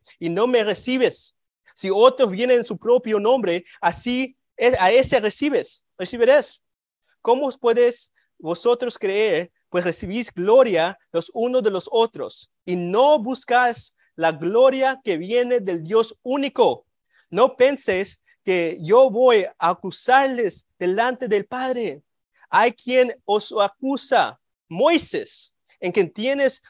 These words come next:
vuestra esperanza. Porque si creyer-, si creyeses a Moisés, me creerías a mí, porque de mí escribió él. Pero si no crees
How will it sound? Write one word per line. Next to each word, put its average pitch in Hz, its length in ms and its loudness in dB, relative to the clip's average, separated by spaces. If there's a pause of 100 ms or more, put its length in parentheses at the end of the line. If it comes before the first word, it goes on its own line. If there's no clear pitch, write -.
vuestra 220 640 0
esperanza. 220 760 -4 (640)
Porque 185 260 -2
si 190 160 -8
creyer-, 170 480 -2 (160)
si - 180 -10
creyeses 214 680 -2 (200)
a 156 100 -6
Moisés, 175 680 -4 (120)
me 160 100 -8
creerías 202 720 -4
a 160 100 -6
mí, 185 460 -6 (640)
porque 175 580 -2 (160)
de 165 180 -2
mí 214 480 -4
escribió 180 720 -4
él. 175 420 -4 (520)
Pero 180 180 0
si 185 140 -6
no 185 180 -2
crees 269 460 0